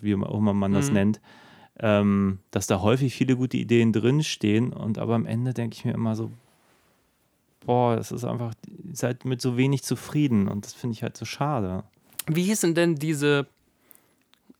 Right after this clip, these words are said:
Speaker 2: ähm, die kam auf die Filmreihe im, im Zuge des Gremlin-Erfolges?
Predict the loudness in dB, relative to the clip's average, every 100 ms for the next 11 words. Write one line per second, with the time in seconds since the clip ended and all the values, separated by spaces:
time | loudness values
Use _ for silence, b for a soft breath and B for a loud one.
0 | _ -14 -10 -10 -8 -10 -10 -10 -10 0
1 | 4 6 6 4 0 -6 0 0 2 2
2 | 2 0 0 -2 0 -2 -2 -4 -6 -4
3 | 0 0 0 -2 -2 -4 -6 0 2 4
4 | 2 0 -2 -4 -4 -4 -8 -12